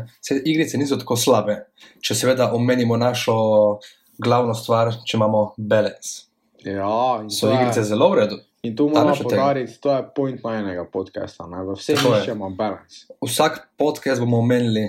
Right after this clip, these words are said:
Speaker 1: balance.
Speaker 2: Ravnovesje, yin yang.
Speaker 1: Tako je, res je. In, em, no, v glavnem, igrice, kaj, kaj še dobro pri igricah, ne? Tudi pri igricah se ti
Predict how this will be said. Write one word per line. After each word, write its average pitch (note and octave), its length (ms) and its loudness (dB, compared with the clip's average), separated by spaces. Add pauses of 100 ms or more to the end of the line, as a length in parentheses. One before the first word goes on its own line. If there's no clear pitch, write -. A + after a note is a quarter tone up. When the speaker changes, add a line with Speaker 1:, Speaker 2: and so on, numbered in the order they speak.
Speaker 1:
balance. G#2+ 720 -4 (220)
Speaker 2:
Ravnovesje, G#2+ 800 -6
yin B2 280 -4
yang. A2 400 -6 (640)
Speaker 1:
Tako A#2+ 240 0
je, G#2 120 2 (260)
res A#2 240 -2
je. - 80 -6 (1120)
In, A2+ 280 0
em, A2 140 0 (680)
no, B2+ 160 2
v D3+ 80 4
glavnem, D#3+ 380 2 (160)
igrice, C#3+ 420 -2
kaj, C#3+ 300 0
kaj - 200 0
še D#3 120 -2
dobro A2+ 180 2
pri A#2+ 180 -2
igricah, - 360 -6
ne? A#2+ 120 0
Tudi D3 220 -4
pri D3+ 140 0
igricah C3+ 340 -2
se A#2+ 180 -8
ti C3 180 -4